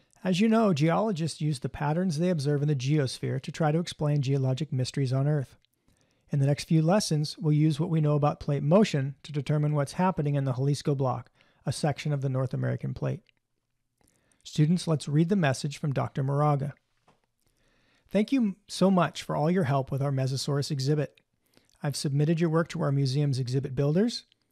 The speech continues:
and they are getting started building and painting a display that tells the Mesosaurus story. You've done a great job helping us communicate how the Mesosaurus fossils got so far apart." I just got an email from a colleague who lives in Guadalajara, a city in Jalisco, Mexico.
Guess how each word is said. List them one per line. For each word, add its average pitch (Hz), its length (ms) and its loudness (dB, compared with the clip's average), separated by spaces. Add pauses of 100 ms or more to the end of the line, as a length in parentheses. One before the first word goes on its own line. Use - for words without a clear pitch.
(320)
and 143 100 0
they 175 80 4
are 220 80 4
getting 156 260 2
started 143 400 0
building 160 320 2
and 190 140 -2
painting 151 300 0
a 147 40 0
display 139 460 -2
that 135 160 -4
tells 135 240 0
the 143 80 -2
Mesosaurus 131 580 -2
story. 135 460 -2 (800)
You've 160 120 2
done 160 160 6
a 156 60 6
great 156 300 4
job 170 260 2
helping 135 320 2
us 131 140 -2
communicate 139 580 0
how 131 140 -2
the 135 80 0
Mesosaurus 147 560 0
fossils 135 400 -4
got 135 200 -4
so 139 140 -4
far 131 240 -4
apart." 135 400 -4 (1160)
I - 20 -4
just 151 220 -2
got 165 140 4
an 165 100 4
email 180 340 4
from 139 160 -6
a 127 60 -2
colleague 135 400 0
who 156 80 0
lives 143 200 2
in 151 100 2
Guadalajara, 139 760 0 (420)
a 147 60 -2
city 180 320 0
in 143 80 2
Jalisco, 131 460 0
Mexico. 143 580 -4